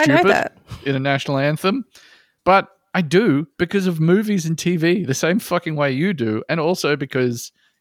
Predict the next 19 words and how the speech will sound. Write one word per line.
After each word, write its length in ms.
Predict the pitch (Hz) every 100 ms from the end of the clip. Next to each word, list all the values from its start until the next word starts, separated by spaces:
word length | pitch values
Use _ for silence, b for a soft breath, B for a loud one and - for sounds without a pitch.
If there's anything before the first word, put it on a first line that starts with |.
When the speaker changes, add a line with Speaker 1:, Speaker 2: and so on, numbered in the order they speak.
| -
Speaker 2:
you 60 |
sit 240 | 117 143 -
there 160 | 127
at 80 | 120
night 240 | 120 113 110
in 80 | 120
your 80 | 110
room 300 | 113 110 113
watching 540 | 113 - 113 110 101 - _ _
YouTube 540 | 117 127 - 123 117 101
lyric 320 | 110 120 123
videos 540 | 120 107 104 107 110
of 60 | 117
the 100 | 117
American 460 | 113 107 113 120 117
national 360 | 113 - 117
anthem, 360 | 123 135 - -
singing 380 | - 113 101 98
along, 340 | 110 120 104